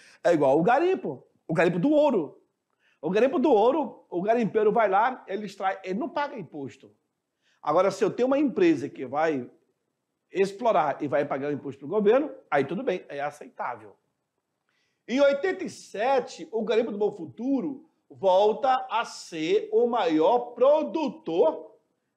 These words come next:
da castrita do Brasil. Aí, claro, sempre vai ter isso. Grupos econômicos transnacionais serão criadas e virão pra cá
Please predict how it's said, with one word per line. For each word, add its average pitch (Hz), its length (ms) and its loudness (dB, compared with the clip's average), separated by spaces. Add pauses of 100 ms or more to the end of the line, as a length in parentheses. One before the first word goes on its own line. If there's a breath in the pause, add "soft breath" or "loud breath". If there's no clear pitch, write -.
(180)
da 117 160 -18
castrita 180 640 -4
do 226 360 2
Brasil. 143 880 -8 (1300)
Aí, 403 580 2
claro, 180 440 -2 (280)
sempre 285 380 -4
vai 262 180 2
ter 302 120 -4
isso. 190 300 -6
Grupos 156 280 -8
econômicos 247 680 -2
transnacionais 196 960 -4 (280)
serão 185 380 0
criadas 240 800 -2 (420)
e 208 140 -10
virão 202 340 0
pra 214 180 -2
cá 196 480 -4